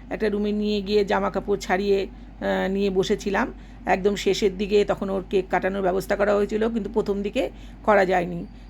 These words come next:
এই যে সবাই মিলে দেখো জড়ো হয়েছে, সব নিমন্ত্রিতরা খাওয়া দাওয়া করে চলে গেছে।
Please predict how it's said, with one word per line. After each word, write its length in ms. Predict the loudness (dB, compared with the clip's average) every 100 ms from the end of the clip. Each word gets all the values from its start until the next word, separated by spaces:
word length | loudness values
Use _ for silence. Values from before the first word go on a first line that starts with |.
| -2
এই 80 | 0
যে 100 | 2
সবাই 320 | 2 4 2
মিলে 220 | 2 2
দেখো 440 | 2 2 0 0 -2 -16 -20 -6
জড়ো 240 | 4 4 4
হয়েছে, 540 | 2 2 4 4 2 -4 -18 -10
সব 180 | -2 2
নিমন্ত্রিতরা 680 | 2 0 0 -2 2 4 2
খাওয়া 200 | 0 0
দাওয়া 160 | 2 0
করে 200 | 0 0
চলে 240 | 0 0
গেছে। 400 | 0 0 0 0